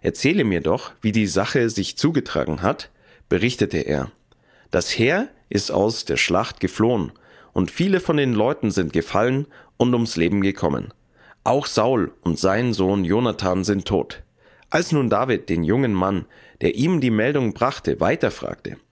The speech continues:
„Woher weißt du, dass Saul und sein Sohn Jonathan tot sind?“, berichtete ihm der junge Mann,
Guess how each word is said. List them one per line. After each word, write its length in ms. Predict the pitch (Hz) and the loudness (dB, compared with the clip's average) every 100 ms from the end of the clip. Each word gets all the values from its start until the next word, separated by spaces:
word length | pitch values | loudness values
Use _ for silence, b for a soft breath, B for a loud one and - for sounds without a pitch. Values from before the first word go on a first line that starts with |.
| _ _ - | _ _ -2
„Woher 320 | 95 107 120 | 0 2 0
weißt 320 | 98 170 - | 0 -2 -2
du, 200 | 101 73 - B B | -2 -2 -4 B B
dass 260 | 82 - | -2 -2
Saul 440 | - 80 131 180 208 B B | -2 2 2 0 -4 B B
und 220 | 131 156 | 0 0
sein 420 | - 101 117 135 - _ _ _ | 0 0 2 -2 -4 _ _ _
Sohn 520 | - 104 101 127 147 - | -4 0 2 0 -4 -4
Jonathan 640 | 98 92 95 - 107 113 123 _ | 0 0 0 -2 -2 -2 -6 _
tot 240 | 165 208 - | 0 0 0
sind?“, 320 | 76 58 - b b b | -2 -4 -10 b b b
berichtete 600 | - 92 147 - 127 127 123 - | -2 0 0 -2 -2 0 0 -2
ihm 400 | - 104 110 110 | -2 0 2 0
der 160 | 87 76 | 0 0
junge 220 | 82 98 | 2 0
Mann, 320 | 80 80 120 | 0 0 -2